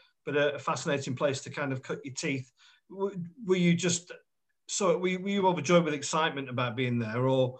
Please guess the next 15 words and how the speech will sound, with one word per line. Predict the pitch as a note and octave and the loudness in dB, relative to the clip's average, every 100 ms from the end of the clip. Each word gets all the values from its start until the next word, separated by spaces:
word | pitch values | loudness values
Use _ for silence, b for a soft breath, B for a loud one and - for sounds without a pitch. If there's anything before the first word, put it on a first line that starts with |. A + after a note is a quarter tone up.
| B B _ | B B _
or | E3+ D3 D3+ - _ - | 0 2 0 -8 _ -4
did | E3+ E3+ | 2 2
it | |
come | E3+ E3+ | 4 0
as | C3 | 0
a | C3 | -2
surprise | C3+ C#3 D3 C3+ | -4 0 2 2
actually | C#3 C#3 C3+ | 0 -2 -2
how | C#3 | -2
stark | C3 D#3+ D3+ - | 0 2 2 0
it | - | -6
was | C#3 A#2 | -4 -2
on | A#2+ | -2
the | A#2 | -4
estates? | A#2 A#2+ A2 - | -6 -10 -10 -14